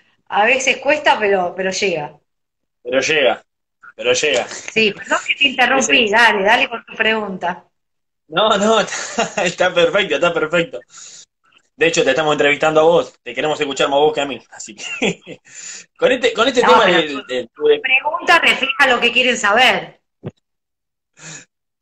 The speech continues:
Speaker 2: Es cierto, eso es cierto. Con respecto a esto del tema de, del despacho abierto, sabemos que también tenés un canal que es Despacho al Aire, ¿no? Por radio.
Speaker 1: Un programa de
Speaker 2: ¿Cómo,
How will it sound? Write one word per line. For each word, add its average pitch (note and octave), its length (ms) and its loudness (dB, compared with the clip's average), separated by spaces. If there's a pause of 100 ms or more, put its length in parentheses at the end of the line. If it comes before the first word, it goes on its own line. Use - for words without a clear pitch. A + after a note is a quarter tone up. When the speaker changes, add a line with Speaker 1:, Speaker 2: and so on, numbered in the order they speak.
(440)
Speaker 2:
Es B2 180 -4
cierto, A2+ 360 0
eso C3+ 240 2
es B2+ 80 0
cierto. A2 280 -2 (600)
Con F#3 180 0
respecto A3+ 380 2
a A3+ 40 4
esto G#3 200 2
del D3+ 180 2
tema F3 240 2
de, C3 300 2
del A2+ 340 -4
despacho C#3 380 -2
abierto, G3 320 2
sabemos F3+ 300 2
que F3 80 0
también F3 260 0
tenés E3+ 260 -2
un E3+ 200 -2
canal E3+ 380 0
que D#3 220 0
es F3 80 -2
Despacho D3 360 0
al F3 60 2
Aire, B2 360 0
¿no? E3+ 240 0
Por - 180 -6
radio. F#3 400 2 (2250)
Speaker 1:
Un A#3+ 120 -10
programa A3 580 2
de - 60 6
Speaker 2:
¿Cómo, F3 120 4